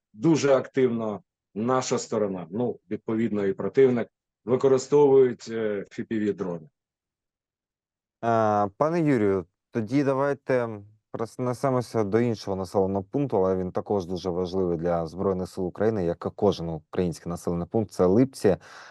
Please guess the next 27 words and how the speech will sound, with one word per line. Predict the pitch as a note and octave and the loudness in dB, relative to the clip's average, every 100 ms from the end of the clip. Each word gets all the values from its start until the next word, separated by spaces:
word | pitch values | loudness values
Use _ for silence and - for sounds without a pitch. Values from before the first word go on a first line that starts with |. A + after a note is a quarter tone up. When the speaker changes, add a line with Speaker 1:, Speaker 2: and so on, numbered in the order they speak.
| - | -4
Speaker 2:
Раніше | G#2 A#2 B2+ - | 2 4 2 2
Збройні | F2+ G2 F#2+ | 2 2 0
сили | - G2 | 0 0
України | F2 G2 F#2 E2 | 0 0 -2 -4
повідомляли | F#2 F2+ F#2 F#2+ E2 | -6 -4 -2 -2 -4
про | G2 | -4
те, | G2 | -4
що | - F#2+ | -6 -8
вибили | F2+ A#2 A2+ F#2 F2+ E2+ D#2+ _ _ - | 0 2 4 4 2 0 -4 _ _ -8
росіян | F#2+ - G2+ F#2+ F2+ D#2 | -8 -4 0 2 2 -2
з | - | -8
позицій | - A#2+ G#2 A2 - - | -2 0 2 0 -2 -10
поблизу | - F#2+ F#2 E2 F#2 | -6 -2 -2 -2 -2
Липців. | C3+ C#3 - F#2 | -2 -2 -2 -2
Яка | F#2+ G2 A#2 | -2 0 -2
ситуація | - G#2+ G#2 F#2 G2 | -2 -4 -2 -2 -6
сьогодні | F2+ F#2 E2+ D#2 E2+ | -10 -6 -6 -6 -2
там? | A#2 C3 C3+ _ _ _ _ _ _ _ _ _ _ _ _ _ _ _ _ _ | 0 -2 -4 _ _ _ _ _ _ _ _ _ _ _ _ _ _ _ _ _
Speaker 1:
Я | A2 B2+ B2+ | 2 4 4
хотів | C3+ C3 B2+ | 2 2 4
би | C3 | 4
зазначити, | C3 A#2+ D3 C#3 C3+ - B2+ A#2 | 2 2 2 0 -2 -2 -2 -2
що | - C3 B2+ A#2 G#2 G#2+ | -2 2 2 2 -2 -4
мені | B2 C3 C3+ B2+ | -2 0 2 2
невідомо, | B2+ C3 C3 B2+ G#2+ G2 | 2 2 4 2 -2 -6
хто | - A#2 | -8 -8
повідомляв | - G#2+ G#2+ A2+ A2 G#2 | -4 -6 -4 -4 0 -2